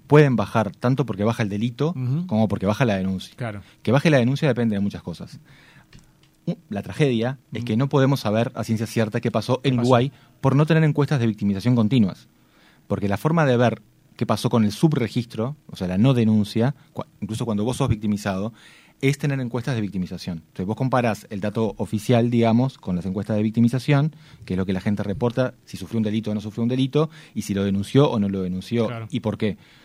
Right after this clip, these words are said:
Speaker 2: Eso están haciendo ahora, eso fue lo que planteó Sanjurjo, ¿no?
Speaker 1: Eh, eso se está, se está empezando a hacer
Speaker 2: Se
Speaker 1: ahora,
Speaker 2: empezando a
Speaker 1: ya
Speaker 2: hacer.
Speaker 1: se había hecho en el pasado,
Speaker 2: Ujú.
Speaker 1: pero el,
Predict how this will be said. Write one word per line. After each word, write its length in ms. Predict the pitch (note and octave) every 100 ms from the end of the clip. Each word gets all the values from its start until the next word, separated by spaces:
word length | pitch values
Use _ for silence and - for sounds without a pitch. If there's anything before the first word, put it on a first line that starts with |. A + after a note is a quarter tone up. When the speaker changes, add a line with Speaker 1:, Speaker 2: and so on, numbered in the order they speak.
| - -
Speaker 2:
Eso 140 | C3+
están 160 | C#3+ D3+
haciendo 220 | C#3 C3+
ahora, 180 | C3 C3
eso 120 | B2
fue 100 | B2+
lo 40 | C3+
que 60 |
planteó 200 | B2 A#2 B2+
Sanjurjo, 400 | A#2 C3 A#2+ A#2
¿no? 60 |
Speaker 1:
Eh, 80 | C3+ D#3+
eso 160 | B2+
se 100 | -
está, 180 | C#3 C#3
se 160 | - -
está 100 | C3+
empezando 240 | B2+ C3
a 20 |
hacer 120 | B2 C3+
Speaker 2:
Se 20 |
Speaker 1:
ahora, 180 | D#3 F#3
Speaker 2:
empezando 60 |
a 80 | B2+
Speaker 1:
ya 40 | -
Speaker 2:
hacer. 20 |
Speaker 1:
se 60 | D3+
había 180 | D3
hecho 180 | C#3 C#3+
en 60 | A2
el 60 | G2
pasado, 440 | G2 A2 G#2 C3+
Speaker 2:
Ujú. 200 | B2+ D3+ F3 _
Speaker 1:
pero 140 | C3 A2+
el, 220 | A#2+